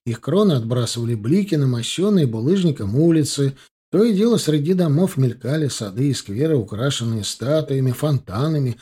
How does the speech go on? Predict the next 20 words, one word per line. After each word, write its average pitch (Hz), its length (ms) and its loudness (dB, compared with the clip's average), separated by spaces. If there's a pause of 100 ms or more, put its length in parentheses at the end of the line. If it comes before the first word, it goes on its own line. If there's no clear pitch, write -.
(180)
аккуратно 98 520 -10
подстриженными 113 760 -2
кустами 139 640 -4
и 131 80 2
цветами, 143 680 -2
дополняя 208 540 -2
безмятежную 175 840 2
атмосферу, 165 760 -2 (120)
резко 120 520 -2
контрастируя 196 800 -2
с 143 80 -2
бешеной 139 520 2
энергией 160 500 2
человеческого 127 840 0
муравейника, 160 800 0
который 113 460 -6
он 135 140 -4
только 92 280 -12
что 101 200 -10
покинул. 90 640 -12